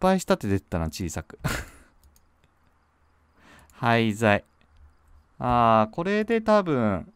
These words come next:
技能が。あー、ちょっと上がってる。なるほど。じゃあ、どんどんやってった方がいいんだな、こういうの。とりあえず、朝の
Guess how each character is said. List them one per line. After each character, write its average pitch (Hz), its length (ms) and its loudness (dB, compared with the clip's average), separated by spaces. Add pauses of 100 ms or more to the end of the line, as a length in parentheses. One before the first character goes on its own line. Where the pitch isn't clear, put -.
(460)
技 120 240 -8
能 110 380 2
が。 87 280 0 (680)
あ 180 300 10
ー、 175 40 8
ち 170 100 -2
ょ - 20 -4
っ - 40 -4
と - 120 4
上 131 100 8
が 120 100 6
っ 117 80 4
て 113 220 -4
る。 104 180 -4 (600)
な 123 240 0
る 139 140 -2
ほ 156 140 -2
ど。 131 440 2
じ 113 80 -10
ゃ 107 40 -6
あ、 - 40 -6
ど 139 160 -8
ん 147 80 -8
ど 117 120 -4
ん 101 60 0
や 95 100 -2
っ 95 40 -6
て - 100 -20
っ - 40 -20
た - 160 -2
方 110 40 0
が 95 80 0
い 92 40 0
い - 20 -2
ん 92 80 -4
だ 87 80 -2
な、 80 160 -6
こ 98 140 -12
う 90 60 -6
い 82 80 -6
う 80 40 -8
の。 80 220 -10 (1080)
と 123 80 -8
り 120 220 2
あ 127 160 8
え 123 80 6
ず、 120 100 2
朝 117 320 6
の 113 240 -2